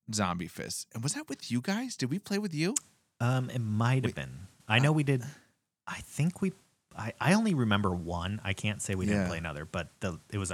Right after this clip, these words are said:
Speaker 2: one of our first big shows, and we were in Lederhosen. That's what I remember.
Speaker 1: Yeah, okay, so maybe we were the year after,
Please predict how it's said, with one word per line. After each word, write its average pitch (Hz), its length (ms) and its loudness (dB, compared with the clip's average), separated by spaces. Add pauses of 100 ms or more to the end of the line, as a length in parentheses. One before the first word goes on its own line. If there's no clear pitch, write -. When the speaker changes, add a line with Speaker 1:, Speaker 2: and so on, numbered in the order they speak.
Speaker 2:
one 101 140 -2
of 90 100 -4
our 78 80 -4
first 92 340 -6
big 73 160 -10
shows, 80 380 -4
and 85 100 -8
we 85 100 -8 (140)
were 90 140 -6
in 82 140 -8
Lederhosen. 87 640 -6 (240)
That's 90 240 -2
what 82 80 -6
I 80 40 -4
remember. 71 460 -10
Speaker 1:
Yeah, 131 320 6
okay, 113 160 0
so 110 140 2
maybe 120 280 2
we 139 80 2
were 123 220 0
the 104 100 0
year 98 220 4
after, 92 600 0